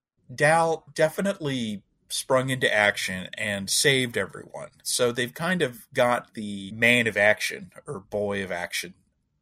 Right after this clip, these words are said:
side of him down. It's just that he still has these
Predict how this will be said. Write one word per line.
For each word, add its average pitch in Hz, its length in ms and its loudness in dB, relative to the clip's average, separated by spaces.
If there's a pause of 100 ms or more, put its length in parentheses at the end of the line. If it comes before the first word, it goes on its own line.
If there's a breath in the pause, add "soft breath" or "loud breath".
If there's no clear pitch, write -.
(100)
side 95 420 -2
of 90 140 -14
him 92 260 -12
down. 90 380 -2 (440 soft breath)
It's 113 140 -4
just 123 200 0
that 110 140 2
he 113 80 -6
still 110 560 0
has 104 280 -2
these 95 400 -8